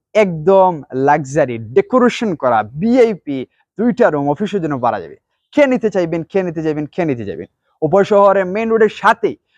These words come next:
অর্থাৎ উপশহর মেইন রোডের সাথে নিচতলাতে একটা ফুল টু বেডরুমের খুবই সুন্দর একটি, আহ, দুইটা রুম পাওয়া যাবে। এটা আপনারা অফিসের জন্য নিতে পারেন। আহ, এটা যে কোনো আপনারা অফিসের জন্য, অনেকে খুঁজেন, "ভাই,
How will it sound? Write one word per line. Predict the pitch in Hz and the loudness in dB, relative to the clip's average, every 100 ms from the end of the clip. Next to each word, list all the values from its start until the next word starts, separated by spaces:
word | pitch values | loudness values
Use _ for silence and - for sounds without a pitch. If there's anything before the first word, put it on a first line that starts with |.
| _ - | _ -6
অর্থাৎ | 147 180 165 | -2 2 2
উপশহর | 147 170 202 | 0 -2 -2
মেইন | 196 208 | 0 0
রোডের | 208 202 | 2 2
সাথে | 214 185 185 175 | 0 0 0 -2
নিচতলাতে | 185 226 - 190 180 165 117 104 - _ - | -2 -2 -2 0 2 0 -4 -10 -12 _ -10
একটা | 156 165 | -4 -4
ফুল | - - 302 311 233 _ _ | -4 2 4 4 -2 _ _
টু | 302 | 0
বেডরুমের | 233 190 156 156 147 | 2 0 0 -6 -8
খুবই | _ 233 233 | _ -6 -6
সুন্দর | - 180 151 156 | -6 -10 -6 -4
একটি, | 139 - 123 - _ _ | -4 -8 -8 -10 _ _
আহ, | 120 | -4
দুইটা | 123 135 127 | -2 0 0
রুম | 127 127 | 0 0
পাওয়া | 113 | 0
যাবে। | 98 92 - _ - _ | -2 -8 -16 _ -20 _
এটা | 139 151 | 2 2
আপনারা | 135 147 | 2 2
অফিসের | 151 185 165 180 | 2 0 -2 -2
জন্য | 175 151 | 0 -2
নিতে | 143 | -2
পারেন। | 139 139 143 139 _ _ | 0 0 -2 -8 _ _
আহ, | 123 127 | 0 2
এটা | 127 135 | 2 -2
যে | 131 | -4
কোনো | 170 170 | -2 2
আপনারা | 160 - 143 143 | 2 2 2 2
অফিসের | 143 196 - 175 | 2 0 -2 -4
জন্য, | 143 139 - 151 | -4 -6 -8 -6
অনেকে | 175 190 | -4 -4
খুঁজেন, | 160 151 165 | -4 -4 0
"ভাই, | 147 | 0